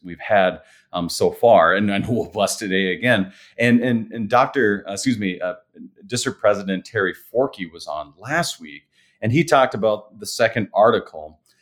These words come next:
of the creed, and he, he spoke very clearly about how we need to confess in this world because people have lost their confession of faith, that they don't even know what they believe. They kind of just keep talking and they don't really have anything to say,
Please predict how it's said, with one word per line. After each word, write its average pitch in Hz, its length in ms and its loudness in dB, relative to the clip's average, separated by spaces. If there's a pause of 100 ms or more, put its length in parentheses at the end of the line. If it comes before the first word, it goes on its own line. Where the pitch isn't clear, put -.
(160)
of 98 140 2
the 95 80 -10
creed, 95 640 2
and 107 120 -4
he, 120 180 -2
he 120 140 -2
spoke 123 420 0
very 185 380 2
clearly 147 580 -2
about 101 360 0
how 110 400 0 (420)
we 170 220 6
need 131 400 2
to 120 120 -8
confess - 1000 -2 (320)
in 110 160 2
this 98 260 -2
world 92 380 0
because 104 440 -2 (100)
people 143 460 4
have 107 240 -2
lost 160 400 0
their 98 120 -2
confession 82 640 -6
of 73 100 -20
faith, 73 340 -14 (380)
that 113 180 4
they 120 180 4
don't 123 260 0
even 120 280 0
know 123 140 6
what 131 160 6
they 120 120 -2
believe. 120 680 0
They 113 100 0
kind 127 260 -4
of 117 120 -6
just 110 320 -8 (160)
keep 139 240 -4
talking 113 460 2
and 104 100 -2
they 110 60 0
don't 120 180 2
really 113 160 -2
have 110 200 0
anything 107 440 -8
to 104 120 -18
say, 113 460 2